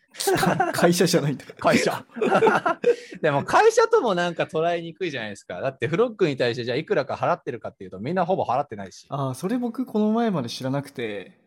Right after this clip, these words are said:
Speaker 2: あ、本当？
Speaker 1: 全部無料なんですもんね。
Speaker 2: うん、全部無料にしてるよ。もうだってみんな留学するときなんて金持ってないじゃないですか、普通。
Speaker 1: いや、そうですよね。
Speaker 2: 俺だって五十万しか握りしめてなかったし。
Speaker 1: いや、それ知らなかったよ。<laughs> さすがになんかいくらかは払ってるのかなと思ってたんですけどね。
Speaker 2: いやいや、基本的には本当にもらってないですよ。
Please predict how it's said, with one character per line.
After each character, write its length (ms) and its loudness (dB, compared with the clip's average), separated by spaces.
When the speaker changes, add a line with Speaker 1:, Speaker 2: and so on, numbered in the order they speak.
Speaker 2:
あ、 60 -14
本 200 -12
当？ 220 -14
Speaker 1:
全 260 2
部 120 0
無 140 0
料 140 -2
な 100 -2
ん 60 -6
で 20 -8
す 140 -18
も 80 -16
ん 60 -12
ね。 160 -14
Speaker 2:
う 340 -8
ん、 40 -10
全 200 0
部 100 -4
無 120 -6
料 100 -8
に 80 -10
し 60 -16
て 80 -6
る 80 -6
よ。 100 -10
も 80 -6
う 40 -2
だ 60 0
っ 80 -8
て 300 -4
み 180 -2
ん 80 0
な 80 2
留 180 2
学 200 0
す 120 -6
る 80 -2
と 120 -4
き 40 -4
な 80 -4
ん 40 -8
て 80 -6
金 180 -2
持 120 -6
っ 40 -18
て 80 -12
な 100 -2
い 40 -2
じ 60 -6
ゃ 20 -6
な 60 -12
い 0 -
で 40 -20
す 60 -20
か、 80 -14
普 120 -18
通。 320 -20
Speaker 1:
い 60 -8
や、 160 -4
そ 300 -4
う 20 -2
で 100 -8
す 180 -14
よ 100 -10
ね。 540 -12
Speaker 2:
俺 340 0
だ 120 4
っ 80 -4
て 100 -2
五 140 0
十 200 -2
万 220 -2
し 80 -14
か 60 -4
握 200 -8
り 80 -4
し 120 -8
め 100 -4
て 80 -8
な 120 -2
か 100 0
っ 100 -8
た 100 -4
し。 120 -12
Speaker 1:
い 120 -20
や、 80 -10
そ 120 2
れ 280 4
知 180 0
ら 80 4
な 120 4
か 60 4
っ 80 -4
た 80 -2
よ。 40 0
<laughs> 0 -
さ 140 -6
す 160 0
が 100 4
に 140 8
な 80 6
ん 40 4
か 120 4
い 100 2
く 100 0
ら 160 4
か 320 -2
は 140 2
払 140 2
っ 80 -4
て 60 -6
る 80 -2
の 60 -6
か 60 -2
な 140 0
と 80 -8
思 100 -6
っ 40 -10
て 80 -8
た 40 -4
ん 40 -6
で 60 -14
す 60 -18
け 80 -10
ど 80 -10
ね。 300 -6
Speaker 2:
い 40 0
や 120 4
い 40 2
や、 200 0
基 140 -6
本 200 -2
的 100 -4
に 100 -2
は 60 0
本 220 -4
当 80 -2
に 40 -2
も 60 -4
ら 60 -2
っ 40 -10
て 80 -10
な 60 -6
い 40 -6
で 20 -10
す 140 -18
よ。 160 -20